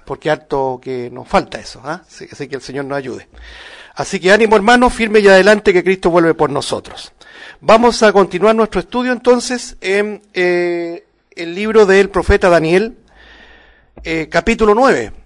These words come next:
Ya estamos estudiando todavía, eh, las setenta semanas de Daniel. Como usted sabe, los domingos a la tarde lo hemos destinado, eh, precisamente para las profecías bíblicas, porque creemos que las profecías bíblicas son nuestra carta de navegación.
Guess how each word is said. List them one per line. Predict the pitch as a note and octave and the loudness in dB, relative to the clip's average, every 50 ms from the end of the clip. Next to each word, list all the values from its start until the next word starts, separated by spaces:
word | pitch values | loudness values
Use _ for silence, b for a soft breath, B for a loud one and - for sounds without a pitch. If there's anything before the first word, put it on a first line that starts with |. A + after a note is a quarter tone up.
| _ _ _ | _ _ _
Ya | - C#3+ E3 F#3+ | -6 -2 0 0
estamos | F#3+ - F3+ - - G#3+ G#3 G#3+ G#3+ G#3 | 0 -2 -4 -4 -2 -2 0 0 0 0
estudiando | G3 F#3+ - F#3 F3 F3+ F#3+ G3+ G3+ G3+ F#3+ G#3+ A3 G#3+ - _ | 0 -2 -4 -6 -2 0 0 0 0 0 0 2 2 0 -2 _
todavía, | - F3 E3 D#3+ D#3 D#3 E3+ F#3 F#3 G3 G#3 G#3+ G#3 - _ | -6 -4 -2 -2 -2 -2 0 0 2 2 2 2 -2 -6 _
eh, | - E3+ E3 D#3+ D#3+ D#3+ | -10 -8 -6 -6 -4 -4
las | D#3+ E3 D#3 | -4 -6 -6
setenta | - E3+ - - F#3 F#3+ F#3+ - G#3 F#3+ F#3+ F#3 F#3+ | -6 -8 -4 -4 -4 -4 -2 0 2 2 2 2 -2
semanas | - - - E3 D3 D#3+ E3+ F3 F3 E3+ D#3+ | -6 -12 -8 -6 -4 -2 -2 0 0 -2 -2
de | C#3+ F3 F3+ | 0 0 0
Daniel. | E3+ E3+ E3 F#3 G3+ F#3 C3+ G#2+ - - _ _ _ | 0 0 2 2 2 2 0 -2 -10 -16 _ _ _
Como | - - D3+ C#3 | -14 -12 -12 -10
usted | C#3+ - - D3+ | -10 -8 -8 -6
sabe, | - - F3+ F3 F3+ F#3+ F#3+ F#3+ F#3+ F#3+ B B B B B B B B B B B | -2 2 4 4 6 4 4 0 -2 -8 B B B B B B B B B B B
los | B - D3 D3+ C#3 | B -8 -6 -4 -4
domingos | D3+ D3 E3 E3+ E3+ E3+ | -2 -2 -2 -2 -2 -2
a | E3+ E3 | -2 -2
la | E3 | 0
tarde | E3 E3 E3+ E3+ F#3+ | 0 -2 -2 -2 -4
lo | F3+ F3 E3+ | -2 -2 -2
hemos | E3 E3 D#3+ | -2 -2 -4
destinado, | D3+ D#3+ D3+ - - D3 D3+ E3 E3 E3+ E3+ E3+ - - _ _ | -4 -6 -6 -6 -8 -6 -4 -2 0 0 0 -2 -4 -8 _ _
eh, | - - | -20 -14
precisamente | - D3+ D3 - D#3+ - - D#3+ D3+ E3 E3+ E3+ - E3 | -12 -12 -10 -10 -10 -8 -6 -4 -2 -4 -4 -4 -4 -4
para | - E3 D#3 D#3 | -2 -2 -2 -2
las | D3+ D3 A#2+ | -2 -4 -6
profecías | - C3+ B2+ C#3 - - D#3 D3 B2+ | -8 -10 -10 -10 -10 -8 -8 -8 -6
bíblicas, | B2 E3+ F3+ F3+ F#3 F#3+ F#3 G#3+ A3 G#3+ - - _ _ _ _ _ - | -4 -4 -4 -4 -6 -6 -4 -4 -4 -6 -8 -16 _ _ _ _ _ -6
porque | D3+ D#3+ - - - D#3+ | -6 -6 -6 -6 -10 -10
creemos | D3 - C#3+ D3 D3+ D#3 D#3+ D3+ | -8 -6 -6 -4 -4 -4 -6 -8
que | D#3 - D#3 C#3+ | -8 -8 -10 -10
las | C#3+ C#3 | -8 -8
profecías | - D3 C#3 C3 - D3+ D3 C#3 | -8 -8 -8 -8 -6 -6 -6 -6
bíblicas | C3 D3+ D3+ D3+ D#3 D3 D#3+ D3+ - | -6 -8 -8 -8 -8 -8 -8 -10 -8
son | - D#3+ D3+ D3+ | -6 -6 -6 -6
nuestra | D3+ D#3 D3 - D#3+ | -6 -8 -8 -10 -8
carta | D3 - D#3 D3+ - - D#3 | -4 -2 -4 -4 -2 -4 -4
de | D3+ D#3+ | -4 -2
navegación. | D#3+ E3 E3+ F3+ F3+ F#3+ F#3 - C#4+ C4 A#3+ E3+ A#2+ | -2 -2 -2 -2 -2 -2 -4 -4 -4 -4 -4 -4 -8